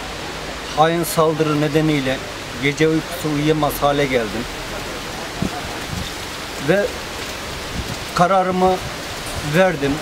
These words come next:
Bu da beni derinden üzdü. Bir Çanakkale, eee, şehidi torunu olarak bana vicdanen rahatsızlık verdi.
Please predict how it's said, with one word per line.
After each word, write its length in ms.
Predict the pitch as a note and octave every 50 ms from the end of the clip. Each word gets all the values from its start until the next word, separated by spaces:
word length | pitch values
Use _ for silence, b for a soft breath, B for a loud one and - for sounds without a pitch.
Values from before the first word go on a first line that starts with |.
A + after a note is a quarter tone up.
| - - - - - - - - - - - - - - - - - - - -
Bu 120 | A#3+ A3
da 180 | G3 G3+ G3+ G#3 - - C#3+
beni 260 | D#3+ F3 F3+ F#3+ G3+ G#3+ - - - - F3 C#3+ C3
derinden 420 | D#3 F3 F3+ F#3+ F#3+ F3+ F#3+ G3 F#3+
üzdü. 380 | E3 C#3 A#2+ G#2 - A#2+ G#2+ F#2+ - - - - - - - - - - - - - - - - - - - - - - - - - - - - - F#3
Bir 140 | A3 G#3+ E3+ -
Çanakkale, 640 | - E3+ E3+ F3 G#3 - - - E3+ E3 D#3+ D#3 D#3 F3 - - - - - - - - - - - - - - - - - - - - - -
eee, 360 | D3 D3 D3 D3+ D3+ D3 D3 C#3
şehidi 580 | - - - D#3 D#3+ F#3 G3 E3 D3+ G3 G3+ G3+ - - - - - - - -
torunu 320 | E3 E3+ E3+ E3+ F#3+ G#3+
olarak 400 | A3 F#3 E3 C#3+ C3 C3 C3+ C3+ - - - - - - - - - - - - - - - - - - - - - - - B2 A2+ - - - C3+ C#3+
bana 320 | D3+ E3+ F3+ F#3 F3+ G3+ F#3+ - - - - - - - - - - -
vicdanen 540 | D#3+ E3+ E3 D#3 G3+ G3+ G3 F#3 F#3 F3+ G3 G#3 - - - C#3+ D3
rahatsızlık 680 | E3+ F3 F#3 F#3 F#3 - F#3+ F3+ - - - - - C#3
verdi. 360 | C3 B2 A2+ - - - -